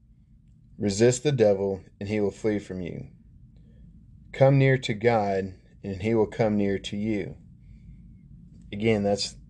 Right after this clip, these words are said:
he wants you to seek him out so you can fully just start to understand who he is and what he can do for you just on a personal, intimate level, one-on-one.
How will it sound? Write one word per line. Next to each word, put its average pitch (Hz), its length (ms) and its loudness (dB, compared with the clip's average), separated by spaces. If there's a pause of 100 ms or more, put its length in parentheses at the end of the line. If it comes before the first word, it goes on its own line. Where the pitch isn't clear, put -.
(100)
he 104 200 -6
wants 120 640 -2
you 110 120 -4
to 101 180 -10
seek 107 360 -6
him 101 280 -6
out 110 440 2 (920)
so - 160 -12
you 107 140 -4
can - 160 -14
fully 123 480 2
just 107 200 -8
start 107 220 0
to - 100 -8
understand 107 600 -6
who 117 220 -4
he 101 300 -4
is 98 360 -2
and 95 120 -8
what 98 180 -2
he 104 140 -6
can 98 200 -10
do 98 220 -6
for 98 180 -12
you 98 420 -4 (1500)
just 104 220 -6
on 104 140 4
a 92 40 -2
personal, 104 460 0
intimate 95 400 -6
level, 90 300 -6
one-on-one. 87 580 -4